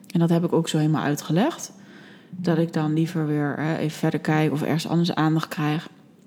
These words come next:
En ik heb dat gedeeld. En toen heb ik ook gedeeld van: "Hey, maar dit voel ik nu. En ik mis eigenlijk een stukje verbinding." Dat had met allerlei andere zaken te maken. Dat ga ik hier niet delen. Dat is hartstikke privé. Dat heeft met hem te maken.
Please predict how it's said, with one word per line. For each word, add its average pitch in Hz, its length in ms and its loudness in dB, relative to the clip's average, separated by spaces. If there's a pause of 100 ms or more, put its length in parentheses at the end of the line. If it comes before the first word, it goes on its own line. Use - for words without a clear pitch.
(420)
En 190 120 0
ik 185 80 2
heb 214 100 4
dat 202 180 2
gedeeld. 185 640 2
En 185 80 0
toen 175 120 4
heb 180 140 4
ik 196 80 -2
ook 180 160 2
gedeeld 175 400 4
van: 165 120 0
"Hey, 165 280 4
maar 160 240 2
dit 220 260 4
voel 208 160 4
ik 208 160 2
nu. 165 280 4
En 180 100 4
ik 170 80 0
mis 185 260 4
eigenlijk 180 380 -2
een 175 60 -2
stukje - 280 -6
verbinding." 240 720 4 (400)
Dat 175 140 2
had 185 220 2
met 180 200 0
allerlei 220 380 4
andere 208 320 4
zaken 196 400 4
te 185 100 0
maken. 175 320 2
Dat 175 120 0
ga - 140 -4
ik 170 100 -2
hier 175 140 0
niet 175 160 2
delen. 165 280 4
Dat 170 100 4
is - 60 -2
hartstikke 185 380 -2
privé. 165 360 2
Dat 160 140 0
heeft 160 160 0
met 160 140 0
hem 165 180 2
te 202 100 -2
maken. 202 460 2